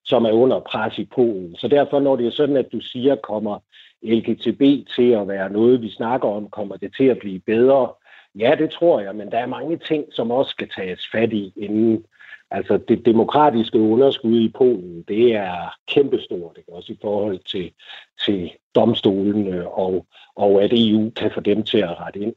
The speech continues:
Så jeg vil sige, hvis det var sådan, at man sidder udenfor med sådan en ønskeseddel om, hvad de griber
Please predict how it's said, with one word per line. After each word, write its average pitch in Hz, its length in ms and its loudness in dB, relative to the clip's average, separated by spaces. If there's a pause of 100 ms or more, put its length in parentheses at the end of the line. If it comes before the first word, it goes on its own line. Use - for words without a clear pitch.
Så - 160 -2
jeg 107 180 4
vil 98 100 -4
sige, 139 480 -2 (680)
hvis 120 300 0
det 123 100 4
var 117 100 6
sådan, 143 260 0
at 127 60 0
man 113 160 -4
sidder 156 240 4
udenfor 127 500 0
med 110 140 -6
sådan 120 180 -4
en 110 120 -2
ønskeseddel 117 600 0
om, 110 160 0
hvad 110 160 -4
de 104 100 -4
griber 101 320 -2